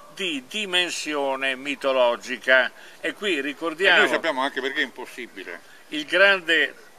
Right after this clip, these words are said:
Speaker 1: Cyrano de Bergerac, al quale poi si è ispirato un grande commediografo francese, Edmond Rostand, che appunto aveva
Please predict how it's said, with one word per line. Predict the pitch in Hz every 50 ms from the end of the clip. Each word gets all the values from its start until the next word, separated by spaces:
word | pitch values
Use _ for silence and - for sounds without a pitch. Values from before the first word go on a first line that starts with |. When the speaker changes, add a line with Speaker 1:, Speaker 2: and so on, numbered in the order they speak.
| - - - - - - - - - - - - - - -
Speaker 1:
Cyrano | - - - 175 170 165 175 190 214 214 196 165
de | 131 120 143 135
Bergerac, | 123 151 165 151 131 117 139 147 139 139 127 120 113 - - - - 160 175 170 160 - - - - - - - - - - - - - -
al | - 156 160 147
quale | - 175 214 202 190 175 160 160 165 165
poi | 165 - 160 175 180 180 175 165
si | 139 - 147 156
è | 160 170 170 165
ispirato | 160 160 156 135 - - 160 156 151 160 160 160 165 160 156 - - 151 151
un | 160 151
grande | 135 139 147 147 151 151 156 156 147 147 147 143 127 - - - -
commediografo | - 156 147 143 147 143 135 147 147 147 151 151 143 139 143 139 - - 147 143 131 - - - -
francese, | - - 139 135 135 131 - - 147 147 135 120 110 95 110 127 143 160 165 151 - - - - - - - - - -
Edmond | - 185 175 - 143 151 170 175 175 156 139
Rostand, | 135 135 151 160 151 - - - 151 139 131 131 143 160 - - - - - - - - - - - -
che | - 226 226 202 170
appunto | 180 220 226 - - 208 196 185 160 135 - - 170 160
aveva | - 175 180 180 196 185 165 143 139 135 135